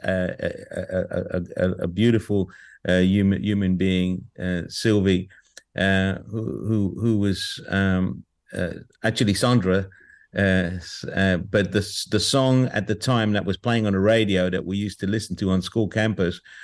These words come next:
was by a, a Dutch band called Focus, and they had a tune, an instrumental called Sylvia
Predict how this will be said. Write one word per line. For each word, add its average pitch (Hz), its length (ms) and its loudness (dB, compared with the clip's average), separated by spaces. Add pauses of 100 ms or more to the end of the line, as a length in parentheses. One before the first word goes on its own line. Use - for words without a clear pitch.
(220)
was 107 340 2 (280)
by 113 240 2
a, 104 200 2 (220)
a 101 100 -4
Dutch 123 360 -2
band 104 260 0
called 104 220 2
Focus, 123 720 0 (800)
and 107 400 2
they 107 120 6
had 107 200 4
a 101 40 4
tune, 123 360 2
an 110 100 2
instrumental 110 560 -2
called 101 260 -2
Sylvia 95 680 2